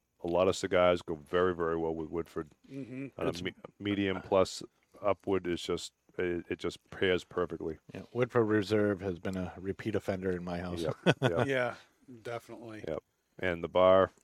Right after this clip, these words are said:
Speaker 1: God, the Le-, seven twenty-four Lounge just,
Speaker 3: Mm-hmm.
Speaker 1: it, it, it's, it's, I think it's become their number one in terms of,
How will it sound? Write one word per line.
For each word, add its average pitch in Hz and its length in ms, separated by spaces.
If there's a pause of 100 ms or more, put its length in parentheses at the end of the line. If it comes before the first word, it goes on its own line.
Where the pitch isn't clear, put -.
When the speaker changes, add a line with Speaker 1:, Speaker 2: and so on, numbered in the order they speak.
(140)
Speaker 1:
God, 85 300 (240)
the 82 100
Le-, 82 160
seven 95 220
twenty-four 87 420
Lounge 85 400
just, 85 240
Speaker 3:
Mm-hmm. 113 320 (500)
Speaker 1:
it, 87 180
it, 87 160
it's, - 260
it's, - 180
I 104 100
think 120 120
it's 107 100
become 101 360
their 90 160
number 98 260
one 92 500
in 87 100
terms 95 280
of, 80 80